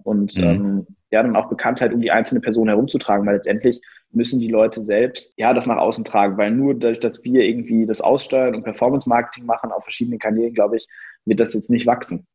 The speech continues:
Speaker 1: Also, ähm, bestimmt bis zu einem gewissen Grad, aber das ist kein E-Commerce-Shop, so wir wollen nicht irgendwie, äh, ja, Kleidung verkaufen, sondern
Speaker 2: Ja.
Speaker 1: wir wollen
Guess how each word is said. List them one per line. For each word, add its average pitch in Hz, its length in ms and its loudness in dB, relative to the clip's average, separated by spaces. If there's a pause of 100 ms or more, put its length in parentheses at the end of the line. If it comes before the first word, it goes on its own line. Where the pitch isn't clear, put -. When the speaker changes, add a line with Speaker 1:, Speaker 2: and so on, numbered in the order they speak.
(100)
Speaker 1:
Also, 98 520 0
ähm, 95 240 -2
bestimmt 143 340 0
bis 147 140 -4
zu 139 80 -2
einem 127 160 2
gewissen 135 280 -2
Grad, 131 260 2
aber 110 100 0
das 104 100 -6
ist - 140 -8
kein 110 220 -2
E-Commerce-Shop, 110 640 0
so 117 120 -4
wir 107 120 2
wollen 110 220 4
nicht 120 120 -2
irgendwie, 110 440 0 (460)
äh, 104 280 0
ja, 107 180 2
Kleidung 117 320 2
verkaufen, 104 520 0
sondern 107 400 0
Speaker 2:
Ja. 92 120 2
Speaker 1:
wir 98 100 0
wollen 104 560 -2